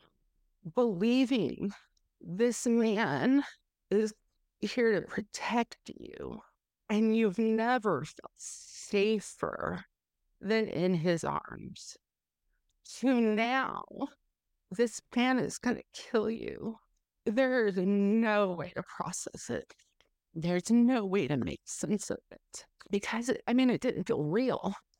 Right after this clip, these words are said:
At this point, like, I knew there was something wrong in our marriage. I knew there was, you know, different things, but no one goes from that to that. It, it, I still can't make sense of it. Like, I,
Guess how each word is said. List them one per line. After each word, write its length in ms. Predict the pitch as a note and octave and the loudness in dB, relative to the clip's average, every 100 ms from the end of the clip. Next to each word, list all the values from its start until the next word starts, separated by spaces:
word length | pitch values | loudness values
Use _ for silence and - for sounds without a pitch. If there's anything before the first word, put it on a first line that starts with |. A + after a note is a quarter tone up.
| - | -2
At 140 | A3+ - | -2 0
this 180 | E4+ | -2
point, 300 | - - A3+ | -2 -2 -2
like, 180 | D3+ - | 0 0
I 40 | F#3 | 2
knew 140 | G#3 | 2
there 100 | G3 | 2
was 120 | F#3+ | 0
something 220 | G3+ - | -4 -2
wrong 160 | E3+ E3+ | 0 0
in 80 | F3 | 0
our 80 | E3+ | 0
marriage. 420 | D2+ D2 D#2 - | -2 -2 -2 0
I 80 | G3+ | 0
knew 220 | G#3 G#3 | 2 2
there 160 | G3+ | 2
was, 200 | G3 F#3+ | 2 0
you 120 | G3 G3 | 0 0
know, 140 | F3 | 2
different 360 | F3 - F#3 - | 0 -4 -6 -2
things, 380 | E3+ E3+ F3 | 0 2 0
but 320 | - E3+ E3 - _ _ | 0 0 0 -4 _ _
no 200 | G3+ A3+ | 0 2
one 180 | G#3+ G3+ | 2 2
goes 380 | F3 F3 F#3+ F#3 | 2 4 2 0
from 500 | - E3+ D3+ D3+ D3 - _ - | -2 0 2 2 0 -4 _ -14
that 320 | D3+ E3+ D#3 - | -6 -4 -4 -6
to 240 | - C#3+ | -6 -4
that. 600 | D3 C#3+ - - _ - - _ _ - | -4 -6 -8 -10 _ -16 -16 _ _ -4
It, 220 | F3+ - - | -4 -2 -2
it, 320 | - - - _ _ _ A3 | -2 -2 -12 _ _ _ -8
I 40 | |
still 1300 | - - - - _ _ - B3+ F4 B3+ B1 - D3+ D#3 | -6 -8 -10 -12 _ _ -4 0 2 0 -4 -8 -12 -12
can't 440 | - G3+ B3 G3 | -8 0 0 0
make 280 | F3+ F#3+ - | 0 -2 -2
sense 380 | - - C#3+ - | -6 -2 -2 0
of 100 | C#3+ - | -4 -4
it. 160 | - _ | -14 _
Like, 140 | G#3 G#3+ | -2 2
I, 160 | A3 | 0